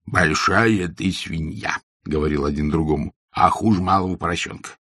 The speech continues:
"А твоя жена колдунья", — возражал другой. "По непринужденности обращения", — заметил Аркадию Базаров, — "и по игривости оборотов речи ты можешь судить, что мужики у моего отца не слишком притеснены".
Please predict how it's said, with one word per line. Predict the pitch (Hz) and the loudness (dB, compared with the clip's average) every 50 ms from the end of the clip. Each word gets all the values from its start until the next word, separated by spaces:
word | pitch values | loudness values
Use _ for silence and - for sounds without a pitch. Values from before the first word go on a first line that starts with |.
| _ _ _ _ _ _ _ _ | _ _ _ _ _ _ _ _
"А | - - 92 | -4 -4 -2
твоя | 104 - - 120 123 123 120 | 0 2 2 2 2 2 2
жена | 117 123 127 131 131 110 | 2 2 0 0 -2 -2
колдунья", — | - - 92 92 101 104 107 113 110 104 - - _ _ _ _ _ - | -2 -2 -2 2 2 4 4 4 2 0 -2 -6 _ _ _ _ _ -6
возражал | - 85 80 76 80 80 78 76 76 76 73 | -4 -2 0 2 2 2 2 2 0 0 0
другой. | 76 76 78 78 76 69 - - _ _ _ _ _ _ _ _ | 0 -2 -2 -2 -2 -2 -4 -6 _ _ _ _ _ _ _ _
"По | - 90 | 0 4
непринужденности | 92 101 98 87 101 107 107 110 107 110 123 147 160 151 143 131 113 110 - 110 | 6 6 6 6 4 4 4 4 4 4 2 2 2 2 2 0 -2 -2 -2 -2
обращения", — | 117 113 107 107 113 110 95 - - - 131 139 131 113 92 80 - - - - - - - - - - _ _ | 0 0 2 2 2 0 0 -2 -4 -4 -4 -4 -4 -4 -4 -4 -6 -8 -8 -8 -8 -8 -10 -10 -12 -18 _ _
заметил | - 80 85 87 82 73 - 82 82 82 | -4 -2 0 0 0 -2 -2 0 0 0
Аркадию | 80 - - 80 73 76 73 | 0 -2 -2 -2 -2 -2 -2
Базаров, — | 67 76 78 82 92 92 90 85 - - | -2 -2 0 2 2 4 2 2 0 -2
"и | - 104 | -2 -4
по | 110 - 123 123 120 117 | -2 0 0 0 0 0
игривости | 113 123 123 131 127 117 113 107 - - - 110 | 0 0 0 2 2 2 2 0 0 0 2 2
оборотов | 104 101 98 98 101 95 - - - - | 2 4 4 2 2 2 0 -2 -4 -2
речи | 127 143 143 - - - 123 131 127 - _ _ _ _ _ _ | -2 -2 -2 -2 -4 -4 -2 -4 -4 -6 _ _ _ _ _ _
ты | - 175 190 | 2 4 6
можешь | 160 135 139 143 131 135 135 127 127 - - | 6 6 4 4 4 2 0 0 -2 -4 -4
судить, | - 104 92 90 107 110 107 | -4 -2 0 0 0 -2 -2
что | - - - 98 101 92 | -4 -4 -2 0 0 2
мужики | 90 90 82 78 78 82 80 - - 135 135 | 2 0 0 -2 -2 -4 -4 -4 -4 -4 -2
у | - - 120 127 | -2 -2 -2 0
моего | 127 127 127 123 113 117 117 117 | 0 2 2 4 4 4 2 2
отца | 113 113 - - - 110 113 | 2 0 -2 -2 0 0 2
не | 107 101 101 | 2 2 0
слишком | 101 - - 80 82 - - - - 90 87 85 80 | 0 0 -2 -4 -2 -4 -4 -4 -2 -2 -2 -2 -2
притеснены". | - - 78 - - - 76 73 - - - 78 76 71 57 50 64 - - | -2 -4 -4 -4 -4 -4 -4 -4 -4 -4 -2 -2 0 0 0 -2 -4 -4 -6